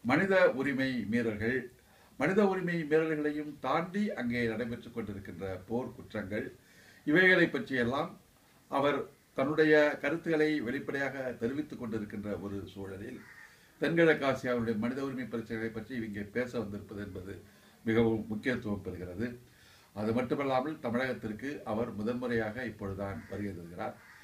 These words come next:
எனவே அவருடைய வருகை என்பது தமிழகத்திலே மனித உரிமையாளர்களால் இலங்கை தமிழர்களுடைய நலனில் அக்கறை உள்ள தமிழீழ விடுதலை விரும்புகிறவர்களால் மிகவும் பெரிதும் எதிர்பார்க்கப்படுகிறது. அவருடைய உரையினுடைய முக்கியத்துவம்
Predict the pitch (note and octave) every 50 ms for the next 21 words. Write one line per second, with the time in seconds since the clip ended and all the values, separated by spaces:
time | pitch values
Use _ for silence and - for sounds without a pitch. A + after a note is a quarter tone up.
0 | - - - - - - - C3 D3+ F#3+ G3+ G#3 G#3+ G#3+ - C#3 C#3+ D#3+ D3 C3+
1 | C3+ B2+ A2+ A2 B2+ D3 E3+ F#3 G3+ A3 G#3+ F#3+ D3 B2 A#2 A2+ G#2+ A2+ A2 A2
2 | A2 G#2+ G#2+ G#2+ A2+ B2 B2 A#2+ A#2 A#2 A2+ A#2 A#2+ A#2+ A2+ - - G#2+ A#2 A#2
3 | A#2+ A#2 G#2+ G#2+ A2 G2 G#2 G2+ F#2+ - - G2 G2 G2+ G2+ G2 G2 G2+ G2+ A#2
4 | A#2+ - - - - - - - - - - - - - - - - A2 D3 F#3
5 | A3 A3+ A3 A#3 A3 A3 - D#3 D3+ D#3+ D#3+ D3+ C#3+ D3 C3+ B2+ C3+ C3 B2 A2+
6 | A2 A#2+ B2 C#3+ C#3 D3 D3 C#3 - - - - - - F3 E3+ F3 E3+ D3+ D3
7 | C#3 C3+ C3+ C#3 C#3 C#3 - - - B2+ A#2+ B2+ C3+ C#3+ D3 D3+ C#3+ A2 A2+ A#2
8 | C3 C3+ C3 B2+ B2+ A#2+ G#2+ G2+ A#2+ C3+ D#3 D#3 E3 D#3 D3 B2+ A2+ A2 G#2+ F#2+
9 | G2 G#2+ A2 A2+ G2+ - G2 G#2 G2+ A2+ B2+ B2+ C3+ C#3 A#2 - - A#2 A2+ A2+
10 | A2+ C#3 - - - - - - - - - A#2 B2 E3 E3+ E3+ D#3 - - A#2
11 | G#2 G2 F#2+ F#2 F2+ F2+ - A2 A#2+ C3 - - - - - - - - - -
12 | A#2 B2 B2+ B2 B2 A#2+ A#2+ A#2 A#2 A2 A#2 C3+ E3 F3 F#3 F#3 E3+ D#3 D3+ C#3+
13 | C3+ B2 A#2 A2+ G#2 F#2 G#2+ G#2+ - D3+ D#3+ D#3 - C3+ C#3 C3+ C#3 D3+ D#3